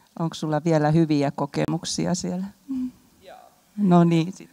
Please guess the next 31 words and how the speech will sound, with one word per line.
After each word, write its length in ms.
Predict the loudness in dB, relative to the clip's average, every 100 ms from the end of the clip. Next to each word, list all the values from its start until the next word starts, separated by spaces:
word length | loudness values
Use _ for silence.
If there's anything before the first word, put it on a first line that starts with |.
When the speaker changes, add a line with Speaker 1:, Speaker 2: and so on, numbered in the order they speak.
| -14
Speaker 1:
mä 180 | -12
annan 200 | -8 -4
sun 200 | -4 -6 -12
jatkaa. 320 | -18 -20 -20 _ _ -20 -20 -20 -14 -4
Speaker 2:
Yksi 320 | -4 0 2
kohta, 420 | 8 8 8 6
minkä 340 | 6 6 6 8
näitä 360 | 8 8 4 2
olisi 420 | 4 6 8 6 6
varmaan 420 | 4 6 6 6
paljon 380 | 8 8 8 6
monia 320 | 4 4 4
muitakin, 540 | 6 6 6 2 0
mutta 400 | 0 -2 2 2
et 120 | 2 -2 -14 0
kokosin 520 | 4 6 4 4 2
tähän 300 | 4 6 4
nyt 160 | 2
semmosia, 480 | 2 2 2 2 2
mitkä 320 | 2 0 2
on 80 | 2
mun 180 | 2 0
mielestä 420 | 2 4 2 2
tärkeitä. 580 | 2 2 2 -4 -2 -4 -6 _ -18 -18 -10 -2
Eli 200 | 0 4
ongelmien 520 | 4 6 6 6 6
ja 60 |
negatiivisten 880 | 4 4 2 2 0 0 -2 0 0
asioiden 540 | 2 2 4 4 4 2
puimisen 600 | 4 6 4 2 0 0
sijasta 560 | 2 4 4 2 0